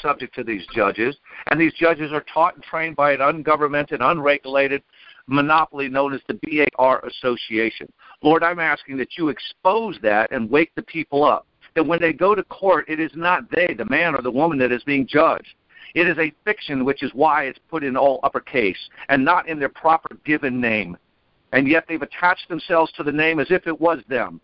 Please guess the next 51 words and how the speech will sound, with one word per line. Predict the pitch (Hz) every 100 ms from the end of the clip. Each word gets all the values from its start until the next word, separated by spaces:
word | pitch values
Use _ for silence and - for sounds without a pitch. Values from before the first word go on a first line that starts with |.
| _ _ _
and | 156 151
believe | 156 180 220 214 165
that | 151
they, | 147 139
they | 120 160 156
are | 160 175 165
the | 139
name | 127 127 120
instead | 117 - 143
of | 117
knowing | 123 151 135
that | 123 -
they | 185
will | 160
have | - 185 180 120 117 - - -
a | 127
new | 117 202
name | 170 120 85 - - _ _ _
when | 135
they | 135
come | 127 143 135 123
to | 123
you, | 104 156 160 101 _ _ - - _ -
that | 147
they | 185 202
are | 160
not | 135 165 180
the | 147
name, | 135 147 143 131
but | -
they | 135
are | 131 120
a | 113
man, | 107 127 139 127 117
a | 110
cre-, | - 117 113 120
or | 117
woman, | 107 101 131 123
or | 107
created | - - 101 101 123 110 -
by | 123 131
you, | 117 131 139 101 78 _ _ _ _ _
and | 135 143
that | 147
all | 160 208
those | 196 180 -
things | 170 156
which | 143 -
you | 220 -
created | - 147 139
are | 131